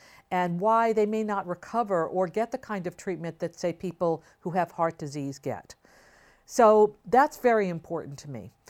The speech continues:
But that's had a spillover effect. And that spillover effect is, uh, that one day I was in my office and got a call from Glenn Close, the actor. And she was starting a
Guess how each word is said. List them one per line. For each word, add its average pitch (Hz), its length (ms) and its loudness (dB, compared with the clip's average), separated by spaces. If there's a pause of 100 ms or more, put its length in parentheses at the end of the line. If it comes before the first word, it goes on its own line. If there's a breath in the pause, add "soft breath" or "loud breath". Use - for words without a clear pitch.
(240 loud breath)
But 214 140 -2
that's 294 200 2
had 302 140 4
a 240 40 -2
spillover 175 640 2
effect. - 480 -4 (320 loud breath)
And 190 380 0
that 269 160 2
spillover 240 580 6
effect 156 520 2
is, 175 640 2
uh, 170 180 4
that 165 160 2
one 202 180 0
day 196 160 4
I 180 40 4
was 180 160 0
in 175 120 -2
my 170 180 -2
office 156 360 -2
and 165 100 -8
got 160 140 -2
a 165 40 -8
call 160 360 -2
from 151 340 -4
Glenn 151 240 -6
Close, 147 300 -4
the 156 120 -6
actor. 190 400 -2 (720 soft breath)
And 170 420 0
she - 140 -6
was 208 160 0
starting 185 500 2
a 165 220 2